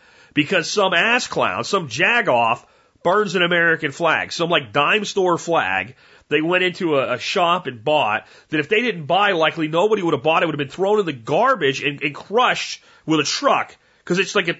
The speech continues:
it's, it's not like a flag that goes over a courthouse or something. It's just like this, this two dollar, you know, plastic crap from China.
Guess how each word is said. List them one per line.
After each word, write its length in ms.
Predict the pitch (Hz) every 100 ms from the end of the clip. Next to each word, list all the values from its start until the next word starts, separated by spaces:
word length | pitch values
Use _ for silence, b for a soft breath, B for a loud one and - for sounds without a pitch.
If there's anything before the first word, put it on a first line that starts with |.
| _
it's, 160 | 165 -
it's 200 | 196 196
not 220 | 254 254
like 120 | 220
a 60 | 175
flag 340 | - 202 190
that 80 | 170
goes 240 | 160 160 175
over 260 | 170 143
a 40 | 110
courthouse 520 | - 214 208 135 117
or 60 |
something. 440 | 107 117 92 107 135 B B
It's 140 | 165
just 160 | 202 190
like 180 | 180 156
this, 220 | 170 -
this 200 | 147 143 139 - - -
two 160 | 233
dollar, 380 | 208 175 175 156 - _ _ -
you 120 | 151
know, 240 | 120 120 B B B
plastic 500 | 196 185 208 190 -
crap 400 | - 214 196 -
from 160 | 180 156
China. 500 | 262 339 381 135